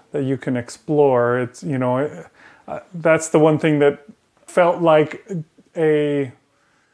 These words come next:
drawback for me. And not that it would be a drawback for everybody, 'cause, you know, I'm sure most of the people that <laughs> went and saw the movie never saw that same episode of the cartoon that I saw. And so they did not know about this stuff.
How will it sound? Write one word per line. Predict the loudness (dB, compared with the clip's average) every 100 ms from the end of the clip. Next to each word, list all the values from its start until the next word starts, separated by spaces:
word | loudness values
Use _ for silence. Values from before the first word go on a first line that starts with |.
| _ _ -8
drawback | -2 0 0 0 -2 -8
for | -6 -2
me. | 0 0 0 0
And | 0
not | -2 0
that | 0
it |
would | 0 0
be | -2
a |
drawback | 0 0 2 0 -2
for | -2 0
everybody, | 0 -2 -2 -2
'cause, | -4 -6 -8 -12 -2
you | -2
know, | 0 -2 -4
I'm | -4 -6
sure | -4 -2 0 -2 -10 _ -16
most | -2 2 2 0
of | -4
the |
people | -2 -2 0 0
that | 0
<laughs> | 0
went | 0
and | -2
saw | -4 -2 -2
the | -2 -4
movie | -4 -4 -4
never | -4 0 0 0
saw | -2 -2 0
that | -2 -4
same | -2 -2 -2
episode | -4 -4 -4 -2 -2 -4
of | -6
the | -6
cartoon | -2 -2 -2 -6 -4
that | -4
I | -4 -6
saw. | -6 -6 -6 -12 _
And | -6 -2
so | 0
they | 0 -2 -2
did | -2 0
not | 2 0
know | 0 0 0
about | 0 -2 -4
this | -10 -8
stuff. | -6 -6 -6 -14